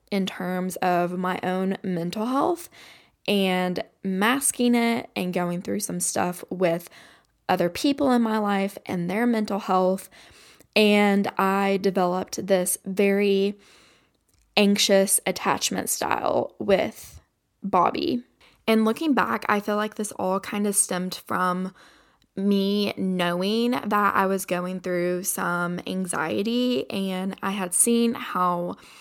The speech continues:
other people were treated if they had mental health issues. And so knowing that I was in this, like, normal high school relationship, I was like, "Oh my gosh,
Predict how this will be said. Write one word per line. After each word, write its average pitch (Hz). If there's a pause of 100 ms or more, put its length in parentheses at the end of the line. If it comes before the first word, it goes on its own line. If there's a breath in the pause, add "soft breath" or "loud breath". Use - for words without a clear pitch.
(600 loud breath)
other 247
people 240
were 226
treated 214
if -
they 196
had 190
mental 190
health 185
issues. 180
And 185
so 185 (600 loud breath)
knowing 208
that 185
I 185
was 175
in 185
this, 180
like, 175
normal 196
high 185
school 185
relationship, 185
I 190
was 185
like, 180 (100)
"Oh 185
my 180
gosh, 254